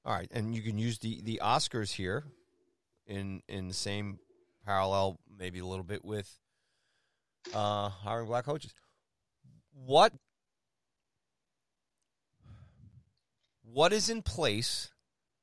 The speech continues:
for advancement for people to co-, of color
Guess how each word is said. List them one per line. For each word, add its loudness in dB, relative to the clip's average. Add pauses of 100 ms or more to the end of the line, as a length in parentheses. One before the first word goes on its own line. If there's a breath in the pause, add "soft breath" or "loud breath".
(280)
for -2
advancement 0 (1900)
for -14
people 0
to -2
co-, -4
of 4
color -2